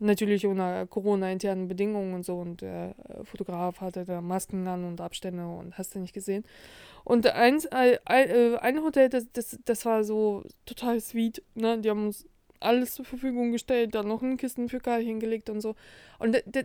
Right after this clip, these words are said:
das Ding ist, wir waren dann halt in diesen Räumen und es war ja nur rein zum Fotografieren, weißt du?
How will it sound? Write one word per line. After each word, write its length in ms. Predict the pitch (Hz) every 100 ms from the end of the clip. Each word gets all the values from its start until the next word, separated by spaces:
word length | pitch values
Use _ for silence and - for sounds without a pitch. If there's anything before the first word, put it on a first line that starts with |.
| -
das 140 | 254
Ding 160 | - 349
ist, 180 | 320 294
wir 100 | 240
waren 200 | 254 285
dann 200 | 269 233
halt 160 | 233 240
in 140 | 226
diesen 280 | 220 214 214
Räumen 440 | 214 285 285 294 - _ _ _ -
und 160 | 220 214
es 120 | -
war 100 | 247
ja 120 | 226
nur 220 | 226 214
rein 180 | 220 220
zum 160 | 226 208
Fotografieren, 560 | 220 214 214 240 220
weißt 200 | 196 208
du? 80 | 247